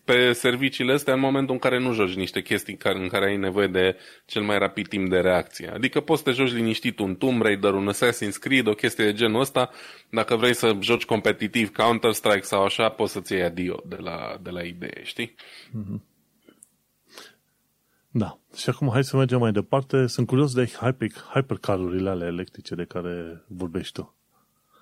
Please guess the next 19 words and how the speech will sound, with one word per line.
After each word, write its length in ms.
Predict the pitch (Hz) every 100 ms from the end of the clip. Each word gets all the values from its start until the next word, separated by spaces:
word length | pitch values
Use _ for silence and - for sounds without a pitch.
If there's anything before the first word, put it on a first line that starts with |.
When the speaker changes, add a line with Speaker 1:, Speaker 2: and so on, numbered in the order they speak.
| _ _ _ _ _ _ _
Speaker 1:
Da, 180 | 147 147
uite, 600 | 120 123 - 107 101 98
pă, 60 | 107
ultima 640 | 98 101 104 110 107 104
mea 160 | 107 101
știre 280 | - 107 104
pe 120 | 104
ziua 260 | 101 104
de 120 | 90 101
azi 260 | 104 98
vine 220 | 95 104
din, 260 | 92 95 95
uh, 400 | 92 92 90 87
domeniul 380 | 90 95 95 95
meu 180 | 95 98
îndrăgit, 440 | 92 90 87 107
din 200 | 95 92
lumea 240 | 95 98 92
automobilului, 920 | 92 95 90 90 107 123 127 131 139